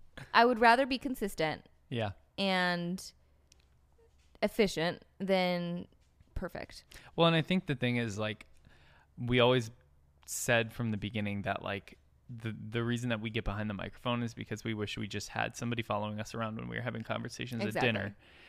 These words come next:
Speaker 2: And, like,
Speaker 1: And that's
Speaker 2: that's
Speaker 1: vulnerable.
Speaker 2: what we're doing. That's what we're doing. We literally are just like,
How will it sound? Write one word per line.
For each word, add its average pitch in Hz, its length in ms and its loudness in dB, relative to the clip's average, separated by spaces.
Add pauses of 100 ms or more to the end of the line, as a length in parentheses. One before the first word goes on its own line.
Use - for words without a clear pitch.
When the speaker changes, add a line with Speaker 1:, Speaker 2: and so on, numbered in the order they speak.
(220)
Speaker 2:
And, 127 180 2
like, 113 320 2 (140)
Speaker 1:
And 220 140 -4
that's 214 280 0 (300)
Speaker 2:
that's 226 140 8
Speaker 1:
vulnerable. 240 280 4
Speaker 2:
what 120 80 0
we're 85 60 -4
doing. 95 140 -8 (360)
That's 117 220 2
what 113 60 -2
we're 107 60 0
doing. 98 200 -2
We 143 100 6
literally 151 460 8
are 127 80 8
just 131 240 2
like, 131 160 4